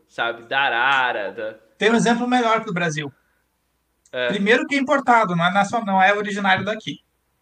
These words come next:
Speaker 1: Qual?
Speaker 2: Segundo que é empreendedor. Tá sempre inovando. É o Aedes aegypti.
Speaker 1: <laughs>
Speaker 2: Era
Speaker 1: É,
Speaker 2: um bicho com
Speaker 1: just-
Speaker 2: quatro doenças.
Speaker 1: <laughs> Justamente, sabe?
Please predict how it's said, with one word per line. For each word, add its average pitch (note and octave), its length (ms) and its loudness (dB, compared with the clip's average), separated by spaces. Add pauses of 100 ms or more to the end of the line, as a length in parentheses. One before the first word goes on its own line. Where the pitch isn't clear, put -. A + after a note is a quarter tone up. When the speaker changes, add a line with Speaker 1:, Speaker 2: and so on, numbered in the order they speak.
(1200)
Speaker 1:
Qual? C3+ 160 -6
Speaker 2:
Segundo A3 320 2
que B3 80 0
é A#3+ 40 4
empreendedor. B3+ 840 0 (540)
Tá D3+ 140 0
sempre A3+ 340 0
inovando. F#3+ 540 0 (1200)
É E3 60 -2
o G3+ 60 4
Aedes B3 280 4
aegypti. D#4+ 540 0 (1000)
Speaker 1:
<laughs> - 0 - (280)
Speaker 2:
Era C4+ 260 8
Speaker 1:
É, A#3+ 60 8
Speaker 2:
um - 40 4
bicho C#4+ 140 6
com F4+ 80 -2
Speaker 1:
just- C#4 120 0
Speaker 2:
quatro G4+ 300 4
doenças. E4+ 600 0 (180)
Speaker 1:
<laughs> - 280 -20
Justamente, A3 1000 -2
sabe? C#3 360 0